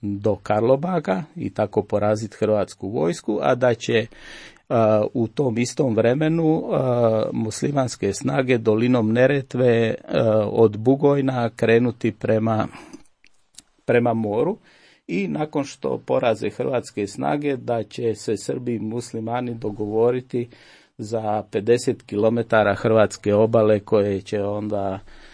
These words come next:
biti predano muslimanima. Dakle, u tom trenutku, e, otprilike taj plan je razotkriven negdje sredinom osmog mjeseca. Dakle, hrvatska vojska je imala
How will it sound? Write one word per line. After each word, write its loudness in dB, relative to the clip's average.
biti 0
predano 2
muslimanima. -6
Dakle, 0
u -2
tom 2
trenutku, -2
e, -8
otprilike -4
taj -2
plan 2
je 4
razotkriven -2
negdje -2
sredinom -6
osmog -6
mjeseca. -2
Dakle, -2
hrvatska -4
vojska -4
je -4
imala -2